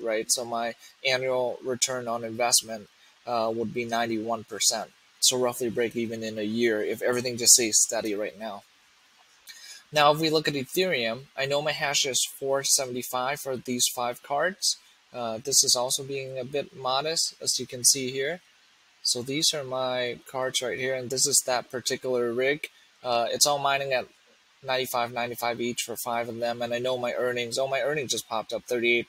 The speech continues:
point two four. Uh, so we'll bring that over. Thirty-eight point two four. Two seven. <laughs> Sorry. Thirty-eight point two seven.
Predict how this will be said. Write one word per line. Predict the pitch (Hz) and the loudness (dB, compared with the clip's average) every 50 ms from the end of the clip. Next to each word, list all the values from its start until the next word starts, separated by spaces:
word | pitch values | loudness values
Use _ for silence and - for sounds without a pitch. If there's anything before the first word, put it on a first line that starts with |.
| - | -8
point | - 117 98 - | -12 -10 -4 0
two | - - 117 110 | 0 0 0 -2
four. | - - 120 113 98 101 - - _ _ _ _ _ _ _ _ _ _ _ _ - | -6 -4 -2 -2 -2 -2 -4 -10 _ _ _ _ _ _ _ _ _ _ _ _ -14
Uh, | - 110 107 101 98 | -10 -8 -8 -4 2
so | 101 - 117 117 | 2 2 2 2
we'll | 117 117 117 113 104 - | -4 -4 -6 -6 -6 -10
bring | - 120 123 120 117 | -6 -4 -4 -2 0
that | 113 110 107 | 0 0 2
over. | 101 107 110 113 113 113 117 - - _ - - | 2 0 0 -2 -4 -6 -8 -14 -20 _ -14 -4
Thirty-eight | - 120 120 120 123 127 - - 151 156 160 - - - - | -2 0 0 0 -2 -2 0 0 0 0 -2 -4 -10 -16 -12
point | 135 123 120 113 110 - | -10 -8 -8 -8 -4 -2
two | - - 131 127 127 127 131 131 123 - - | -2 0 0 2 0 0 0 -2 -4 -6 -6
four. | - 123 117 110 104 - - - _ _ _ _ _ _ _ _ - - - - - - - _ _ _ _ _ _ _ _ _ _ _ _ _ _ _ _ _ _ _ _ _ _ _ _ _ - - - - _ _ _ _ _ _ _ _ _ _ - | -4 -2 -2 -2 -2 -4 -8 -16 _ _ _ _ _ _ _ _ -4 2 2 2 2 2 -4 _ _ _ _ _ _ _ _ _ _ _ _ _ _ _ _ _ _ _ _ _ _ _ _ _ -18 -18 -18 -18 _ _ _ _ _ _ _ _ _ _ -12
Two | - 131 | -8 -2
seven. | 117 - - 117 113 113 123 135 127 - - 147 - | 0 2 2 2 0 0 -6 -6 -6 -6 -6 -6 -8
<laughs> | - - _ _ _ - | -8 -10 _ _ _ -2
Sorry. | - - 120 117 117 117 - - - - - - _ - - | 0 0 0 0 -4 -4 -8 -16 -20 -20 -20 -20 _ -16 -6
Thirty-eight | - 135 135 131 131 131 135 135 - - | -2 0 2 4 6 4 4 4 0 -4
point | - 135 117 107 - | -4 -4 -2 2 2
two | - 131 117 | 4 6 8
seven. | - - 117 107 - 107 107 | 6 6 6 4 -4 -4 -8